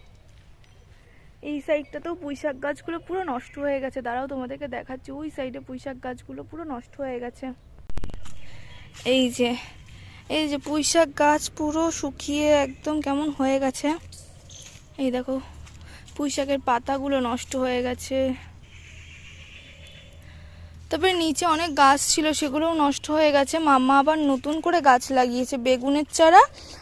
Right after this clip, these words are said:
আর লঙ্কার চারা লাগিয়েছে, দুটো লাগিয়েছে। বেগুন, বেগুন গাছ তো আগে কিছু লাগানো ছিল, আর নতুন করে কিছু লাগিয়েছে। আরও বলছিল সবজি গাছ লাগাবে, কিন্তু কিছুদিন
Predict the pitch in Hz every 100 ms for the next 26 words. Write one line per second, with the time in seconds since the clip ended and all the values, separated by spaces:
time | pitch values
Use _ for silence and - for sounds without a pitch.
0 | - 277 277 254 240 240 254 - 269 254
1 | 247 233 226 240 - 247 254 254 277 247
2 | 233 233 240 - 254 247 - - - -
3 | - - - 330 349 349 370 370 302 339
4 | 339 370 349 349 - 339 311 320 320 349
5 | 320 294 330 349 - 349 294 294 - -
6 | - - - 294 294 302 277 320 320 320
7 | 302 - 320 262 247 262 269 - 277 302
8 | - - - - - - - - - -
9 | 294 339 339 320 320 294 302 285 - 277
10 | 254 311 294 302 294 269 240 262 247 262
11 | 277 262 254 269 262 269 294